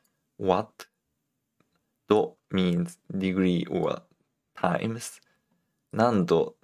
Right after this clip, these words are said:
means how many times.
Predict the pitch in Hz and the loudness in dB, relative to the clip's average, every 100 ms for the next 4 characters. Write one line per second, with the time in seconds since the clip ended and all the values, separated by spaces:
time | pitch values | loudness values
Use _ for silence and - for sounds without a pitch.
0 | _ _ _ _ _ _ _ _ - 92 | _ _ _ _ _ _ _ _ -2 2
1 | 87 82 - - _ _ _ _ _ _ | 2 0 -6 -20 _ _ _ _ _ _
2 | _ _ _ _ _ _ _ _ - - | _ _ _ _ _ _ _ _ -14 -2
3 | 107 101 98 90 87 - - 73 - 110 | 2 4 4 2 0 -2 -4 -4 -4 -8
4 | 113 - | -10 -18